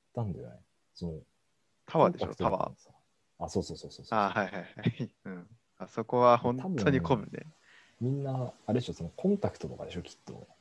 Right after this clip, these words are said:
Speaker 2: そうだね、処方箋もらいにみたいな。
Speaker 1: うん。
Speaker 2: うん。
Speaker 1: 多分、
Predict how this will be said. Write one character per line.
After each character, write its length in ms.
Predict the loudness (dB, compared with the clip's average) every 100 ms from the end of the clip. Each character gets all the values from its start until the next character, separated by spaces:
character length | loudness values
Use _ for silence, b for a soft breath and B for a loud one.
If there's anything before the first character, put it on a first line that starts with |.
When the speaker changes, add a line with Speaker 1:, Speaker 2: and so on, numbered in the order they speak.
| -20 -20
Speaker 2:
そ 560 | -20 -6 0 4 4 4
う 20 |
だ 100 | 2
ね、 60 | -2
処 100 | -2
方 140 | 0 0
箋 180 | -2 0
も 100 | 0
ら 120 | 0
い 60 |
に 80 | -2
み 100 | -6
た 100 | -6
い 60 | -8
な。 260 | -10 -12 -10 -2
Speaker 1:
う 40 |
ん。 520 | 0 2 -2 -6 -10 -16 _ -16
Speaker 2:
う 20 |
ん。 280 | -12 -12 -12 -4
Speaker 1:
多 100 | 2
分、 280 | 2 2 -4